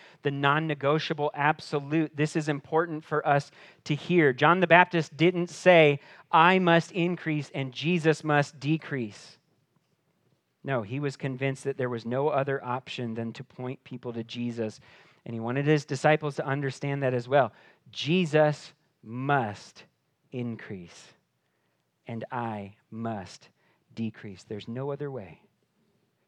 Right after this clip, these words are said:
There's no other way. But we need to see this too. John wasn't devaluing himself as a person. He wasn't diminishing his role as a prophet. He was defining his purpose as a man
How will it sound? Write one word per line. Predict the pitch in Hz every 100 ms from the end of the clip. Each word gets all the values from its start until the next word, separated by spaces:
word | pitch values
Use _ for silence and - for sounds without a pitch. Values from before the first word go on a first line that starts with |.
| _
There's | 135 110
no | 113 117
other | 117 110
way. | 107 101 95 95 - - _ _ _ _ _ _ _ _ _ _ _
But | 147
we | 147 160
need | 170
to | 147
see | 156
this | 135 127 -
too. | - 139 107
John | 135 170
wasn't | 202 180 -
devaluing | 135 123 123 123 147 143 135 123 117
himself | 120 113 127 123 -
as | 117
a |
person. | - - 131 - 180 208 _ _ _ _ _
He | 147
wasn't | 156 156 165 139
diminishing | 135 139 160 170 180
his | 156 139
role | 123 127 143 170 - - -
as | 135 123
a |
prophet. | - - 131 143 190 208 _ - _
He | -
was | 165 151
defining | 127 165 - 180 185 196 180 156
his | 147 151 - _ _
purpose | - 185 190 143 139 -
as | 143 143
a |
man | 151 156 170 151 139